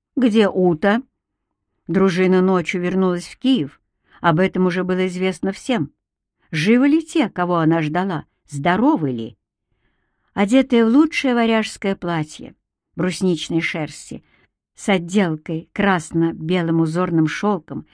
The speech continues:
и тончайшей серебротканной тесьмой, она металась от оконца к лавке, не в силах усидеть даже мгновение.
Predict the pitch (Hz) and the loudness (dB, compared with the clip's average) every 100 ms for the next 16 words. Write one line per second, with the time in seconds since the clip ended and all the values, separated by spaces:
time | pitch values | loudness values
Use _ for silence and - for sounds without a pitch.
0 | _ _ 202 233 226 220 277 277 247 240 | _ _ -2 2 2 2 0 0 0 -2
1 | 220 - _ _ - - 262 240 202 226 | -4 -4 _ _ -12 2 4 4 2 0
2 | 220 _ - 226 254 254 233 226 - 220 | -2 _ -2 2 4 6 4 2 -4 -10
3 | - 185 165 147 123 _ _ - - - | -6 -2 0 0 -4 _ _ -20 -20 -2
4 | 202 269 269 269 285 262 254 - 226 220 | 4 8 8 6 2 2 0 -2 -4 -4
5 | - 233 226 214 208 202 190 185 165 - | -2 2 2 2 -4 -6 -4 -2 -4 -6
6 | _ 135 - _ _ _ 208 208 - 277 | _ -18 -18 _ _ _ 4 4 4 2
7 | 233 - 214 220 196 247 180 196 202 202 | 4 0 -2 -2 0 0 2 0 0 -2
8 | 185 185 185 170 156 147 - | 0 -2 0 2 2 0 -4